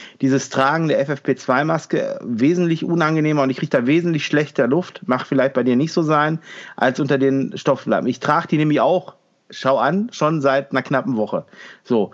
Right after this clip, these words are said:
und ich krieg darunter schlechter Luft und für mich ist das eine Einschränkung, eine deutliche Einschränkung. Auch wenn die gesünder für mich ist, verstehe ich alles, verstehst du? Ich habe ja da gar keinen Beef mit, ne? Nur, es, es hindert mich am normalen Atmen, so.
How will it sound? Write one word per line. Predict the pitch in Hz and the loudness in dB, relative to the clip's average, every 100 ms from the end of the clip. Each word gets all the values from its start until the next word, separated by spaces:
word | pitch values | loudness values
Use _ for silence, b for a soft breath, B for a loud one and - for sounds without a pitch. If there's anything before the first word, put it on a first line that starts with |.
| B B | B B
und | 139 143 - | 0 0 0
ich | 202 - | -2 -2
krieg | - 208 202 | 0 0 2
darunter | 151 147 170 156 | 0 2 0 0
schlechter | - 151 - | 2 0 2
Luft | 127 127 | 2 0
und | - | -4
für | - | 0
mich | 147 196 | 0 2
ist | 185 | 0
das | - | 0
eine | 143 | 2
Einschränkung, | 101 135 - 104 95 101 | 2 0 0 -2 -2 -2
eine | 120 | -2
deutliche | 113 127 160 151 156 | 0 2 0 -2 -2
Einschränkung. | 85 117 120 190 196 - | 0 -2 -2 -2 -2 0
Auch | 127 190 - - | 2 2 -2 -4
wenn | 131 147 | 0 0
die | 147 147 - - _ _ _ - | 0 -2 -6 -10 _ _ _ -6
gesünder | 123 123 196 226 | -2 2 2 2
für | 214 202 | 0 0
mich | 202 | 0
ist, | 208 202 - | -2 -4 -4
verstehe | 143 - 233 | -4 0 0
ich | - | 0
alles, | 87 85 | -2 -4
verstehst | - 95 120 | -4 -2 0
du? | 170 226 - B B B | 0 -2 -6 B B B
Ich | - | -2
habe | 196 | 0
ja | 214 | 2
da | 156 | 2
gar | 160 | 0
keinen | 165 160 156 - 127 | 0 0 0 -2 0
Beef | 151 208 123 | 0 0 0
mit, | 90 - - | -2 -2 -2
ne? | 117 190 | -2 0
Nur, | 135 147 208 240 B B B B - _ | 0 2 0 -2 B B B B -20 _
es, | 139 | -2
es | 147 - - - 127 | 0 -2 -8 -4 -2
hindert | 117 196 220 | 2 4 4
mich | 165 185 - - | 2 0 -2 -6
am | - 143 | 0 2
normalen | 139 135 139 143 | 2 2 2 0
Atmen, | 64 101 113 - 82 85 | -2 -2 -2 -2 -4 -4
so. | 95 90 | -2 -2